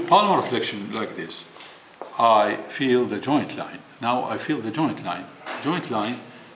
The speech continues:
what I mean by the joint line is the radiocarpal joint,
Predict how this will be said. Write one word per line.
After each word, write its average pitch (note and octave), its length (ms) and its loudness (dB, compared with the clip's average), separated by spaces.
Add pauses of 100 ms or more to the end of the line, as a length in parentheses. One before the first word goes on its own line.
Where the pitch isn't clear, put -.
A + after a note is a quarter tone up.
(180)
what A#2+ 180 0
I F#3+ 160 4
mean E3 180 2
by A#2+ 140 4
the A2 100 2
joint G#2+ 320 -2
line G#2 220 -2
is A2+ 260 -2
the A2 80 0
radiocarpal B2 1040 4
joint, E2+ 380 -8